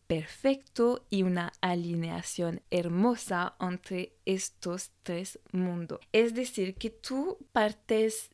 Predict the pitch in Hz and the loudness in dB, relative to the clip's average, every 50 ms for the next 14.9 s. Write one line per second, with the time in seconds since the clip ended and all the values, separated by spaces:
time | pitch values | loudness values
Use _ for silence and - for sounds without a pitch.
0 | _ - 175 185 180 185 185 180 175 165 175 175 175 - - 170 165 - - - | _ -6 0 2 2 2 2 -2 -2 -2 0 0 0 0 -2 -4 -4 -4 -6 -8
1 | - - - 208 214 208 190 170 175 185 185 175 165 175 170 165 165 170 170 170 | -8 0 4 4 6 6 6 4 2 2 0 -2 -4 -6 -6 -4 -4 -4 -4 -4
2 | - _ - - 214 196 190 190 - - 247 262 262 240 240 - - 185 165 175 | -6 _ -8 -2 0 2 2 2 0 -2 -2 0 0 0 -2 -4 -6 -6 -6 -6
3 | 208 208 190 175 170 180 175 - - 180 175 - - 175 170 175 - _ _ - | -6 -6 -6 -6 -6 -8 -10 -10 -10 -10 -8 -6 -6 -6 -6 -6 -10 _ _ -2
4 | 269 311 349 - - 254 220 190 180 175 165 165 165 - 262 - _ - 233 226 | -2 0 -2 -2 -4 -4 -2 -2 -2 -4 -4 -4 -4 -6 -8 -10 _ -6 -6 -4
5 | - 240 214 208 220 214 - 202 190 - - 190 190 196 202 - _ - 185 185 | -2 0 0 0 0 -2 -4 -4 -4 -4 -2 -2 -2 -2 -2 -4 _ -2 0 0
6 | 185 185 180 175 175 170 170 165 165 - - - 180 180 185 - - _ - - | 0 0 0 0 -2 -2 -2 -4 -4 -6 -6 -4 -4 -4 -4 -6 -8 _ -4 -4
7 | 170 170 175 - - - - - _ _ _ - 180 170 - - - 262 277 269 | -2 -4 -4 -8 -14 -20 -20 -20 _ _ _ -14 -14 -12 -12 -2 2 2 2 2
8 | 254 - - - 240 233 240 240 - - - - 160 139 147 165 170 185 - - | 2 -2 0 4 6 6 6 4 0 -6 -8 -6 -4 -4 -2 -2 -4 -4 -4 -2
9 | 220 208 214 226 240 262 311 - _ - 190 185 190 190 190 190 - - 190 175 | -2 0 0 0 0 -2 -4 -4 _ -2 0 0 0 0 -2 -2 -2 -2 -2 -2
10 | 175 - - - 180 175 175 170 180 214 247 254 254 247 - - - 185 - - | -4 -6 -8 -8 -6 -4 -2 0 2 2 2 2 0 -2 -4 -4 -4 -4 -4 -4
11 | - _ _ - 208 214 220 - - - _ _ - - 202 202 - - _ - | -8 _ _ -6 -4 -4 -4 -6 -10 -16 _ _ -8 -6 -6 -6 -6 -8 _ -4
12 | 185 180 180 - - - 175 165 - 180 170 - - - - _ - - - 269 | -4 -4 -4 -6 -6 -6 -6 -6 -6 -10 -14 -14 -14 -16 -16 _ -10 -2 2 2
13 | 302 302 - - 302 302 285 285 - - - - 285 277 269 269 - 226 220 214 | 2 2 2 0 0 0 2 0 -4 -8 -4 0 0 0 0 -2 -4 -6 -6 -4
14 | - 220 220 - 214 196 196 196 196 - - 185 185 - 190 190 185 | -4 -4 -4 -2 -2 -2 -2 -2 -4 -4 -4 -4 -4 -2 -4 -4 -4